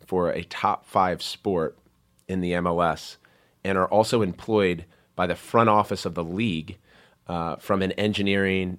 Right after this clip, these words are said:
front, front office, back office, computer science standpoint. We'll dive into that. You do a lot, and M L S t-, tends to be, over the last three or four years, leading the charge with digital and social efforts when you look at team sports. So that's,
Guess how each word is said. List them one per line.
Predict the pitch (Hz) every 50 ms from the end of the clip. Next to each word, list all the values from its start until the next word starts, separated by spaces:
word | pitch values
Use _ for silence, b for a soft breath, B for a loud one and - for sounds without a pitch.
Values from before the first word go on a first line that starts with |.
| _ _
front, | _ - - - - - 104 104 101 - _ _ - -
front | - 110 107 104
office, | 104 101 98 98 - - 98 92
back | - - 104 98 95 95 - 104
office, | 95 95 92 87 - - 90 87 87 - - - - - _ _ _ -
computer | - - - - 110 101 98 85
science | - - 98 90 95 92 87 80 -
standpoint. | - - 92 87 85 - 92 85 82 78 - b b b b b
We'll | 101 98
dive | 113 107 107 101
into | 107 101
that. | 98 92 90
You | 98
do | 104 107 98
a |
lot, | 85 82 92 98 98 98 98 -
and | 95 95
M | 82 107 117
L | 123
S | 117 110 -
t-, | - - - 117 117
tends | - - 127 135 131 120
to | - 110
be, | 92 98 95 92 92 92 90
over | - 95 92 95
the | 87 92
last | 90 90 90 90 - - - _ _
three | - 113 117 107
or | 95
four | - - 165 180 175
years, | 123 104 98 95 95 95 - - - -
leading | 107 117 117 110 104 92
the | 90
charge | - - 135 139 139 113 98 92 92 90 90 - b b b b b b
with | - 110 104
digital | - 110 104 98 107 107 98
and | 90 85
social | - - - 113 110 101 - 101 87
efforts | 87 95 - - 92 - -
when | 95
you | 90 90
look | 87 -
at | 90 -
team | - 101 90 82
sports. | - - - 143 110 80 - - - b b b b b b b b
So | b - - 113 104 98 95
that's, | 82 101 104 -